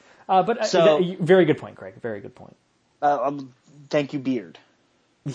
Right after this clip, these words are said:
Speaker 1: nice.
Speaker 2: for reminding me that his nickname was Spanky.
Speaker 1: It's a pretty good nickname.
Speaker 2: Um, so anyway,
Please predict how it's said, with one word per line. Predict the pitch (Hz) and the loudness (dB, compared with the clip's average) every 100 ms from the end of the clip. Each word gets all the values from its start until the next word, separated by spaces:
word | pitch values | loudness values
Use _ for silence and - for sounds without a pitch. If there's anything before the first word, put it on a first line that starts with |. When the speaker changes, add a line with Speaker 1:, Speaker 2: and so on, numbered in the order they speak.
| - | -12
Speaker 1:
nice. | 123 101 | -12 -12
Speaker 2:
for | - 135 | -4 0
reminding | 139 143 131 127 | 0 0 -2 -6
me | 120 | -14
that | 117 | -14
his | 120 113 | -16 -16
nickname | 113 110 | -20 -20
was | 107 - | -20 -20
Spanky. | - 104 95 95 | -18 -18 -18 -20
Speaker 1:
It's | - | -12
a | |
pretty | - 117 | -10 -8
good | 107 | -10
nickname. | - - - _ _ _ _ _ _ _ _ | -16 -20 -20 _ _ _ _ _ _ _ _
Speaker 2:
Um, | 135 131 120 113 _ _ | -2 -2 -2 -6 _ _
so | - 190 | -8 -4
anyway, | 180 147 123 117 | -4 -6 -10 -14